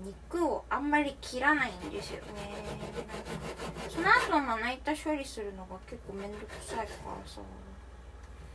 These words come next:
なんかわかんない。でもそれはジョジが処理の仕方を知らないだけかも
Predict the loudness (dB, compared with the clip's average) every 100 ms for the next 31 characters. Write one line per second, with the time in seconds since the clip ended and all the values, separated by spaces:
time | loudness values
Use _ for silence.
0 | -12 -12 -10 -8 -8 -8 -8 -8 -6 2
1 | 4 6 4 -2 -6 -2 2 6 8 6
2 | 2 0 0 -2 -2 -2 -2 -6 -6 -8
3 | -6 -8 -4 -6 -6 -4 -2 0 0 -2
4 | -2 -2 -6 -10 -12